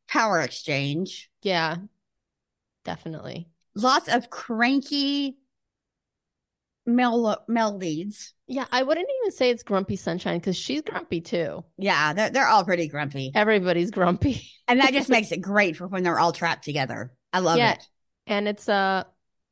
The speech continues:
Speaker 2: I liked that it was an M F M, like, they're all involved. Because I told you, that's what I like in it. If, if you're gonna give me multiple wee-wees, the wee-wees need to cross. Like, the s-, the swords need to cross. And the swords cross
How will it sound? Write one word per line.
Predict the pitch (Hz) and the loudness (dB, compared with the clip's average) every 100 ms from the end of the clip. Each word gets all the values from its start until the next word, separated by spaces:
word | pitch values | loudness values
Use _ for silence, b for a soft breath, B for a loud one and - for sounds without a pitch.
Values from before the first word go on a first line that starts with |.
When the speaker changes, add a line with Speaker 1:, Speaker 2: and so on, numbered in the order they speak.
| _ _ - | _ _ -4
Speaker 2:
I | 208 | -2
liked | 220 254 - | 0 -2 -4
that | 247 220 | -2 0
it | 208 | 0
was | 196 | -2
an | 185 - _ _ _ _ - | -2 -4 _ _ _ _ -4
M | 196 185 | -2 0
F | 170 - | 0 0
M, | 165 - | -4 -2
like, | 170 165 165 - | -2 -2 -4 -2
they're | 180 170 - | 0 0 -2
all | 175 165 | -2 -2
involved. | 156 185 - 196 _ b b | -4 -8 -12 -12 _ b b
Because | - 208 202 | -4 0 2
I | |
told | 196 - 254 214 | 2 2 0 0
you, | 165 | -2
that's | 165 180 | -2 0
what | 214 | 2
I | 175 | 2
like | 175 175 175 - | 2 0 -2 -8
in | 185 170 | -6 -6
it. | - _ - | -8 _ -6
If, | - - - | -6 -6 -10
if | 196 | -4
you're | 180 | -2
gonna | 196 254 | 0 0
give | 254 262 | 0 0
me | 247 | 0
multiple | 220 190 196 196 208 202 180 | -2 -2 0 2 2 2 0
wee-wees, | 170 190 233 226 | 0 0 -2 2
the | 180 | 0
wee-wees | 170 196 214 226 226 | 2 -2 -2 -2 -2
need | 202 185 | 0 0
to | 180 | -2
cross. | - 156 - - - | 0 -2 -2 -12 -10
Like, | - 175 175 | -2 -2 0
the | |
s-, | 180 - - - | -2 -4 -16 -8
the | 202 | -4
swords | 180 190 180 185 | 0 2 2 2
need | 175 | -2
to | 170 | -2
cross. | 160 139 - - - _ _ _ _ _ _ | -6 -8 -8 -18 -20 _ _ _ _ _ _
And | - 175 170 - _ | -6 -4 -4 -8 _
the | 165 | -10
swords | - 165 160 156 - _ _ - | -4 -4 -2 -6 -12 _ _ -16
cross | - 165 - - - - | -2 0 0 -6 -12 -12